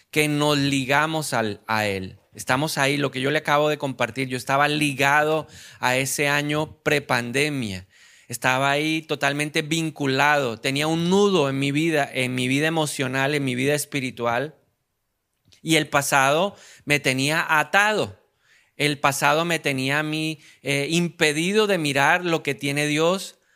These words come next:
hacia adelante. ¿Qué trae o cuáles son los grandes problemas que el pasado, el estar ligados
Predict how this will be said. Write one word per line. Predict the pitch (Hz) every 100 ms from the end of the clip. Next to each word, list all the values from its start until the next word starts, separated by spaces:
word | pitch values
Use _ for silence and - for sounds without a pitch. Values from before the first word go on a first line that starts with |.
| _ -
hacia | 135 135 135
adelante. | 123 113 101 95 - _ _ -
¿Qué | - 214
trae | 220 226 220 226 226 208 -
o | 139
cuáles | 170 180 202
son | - 196 190
los | 180
grandes | 170 170 175 175
problemas | - 147 135 139 147 156 160 - _ _ _ _ _
que | 151 143 143 147 139
el | 135 131 -
pasado, | 123 120 156 160 139
el | 131
estar | - 143 156
ligados | 156 147 147 151 -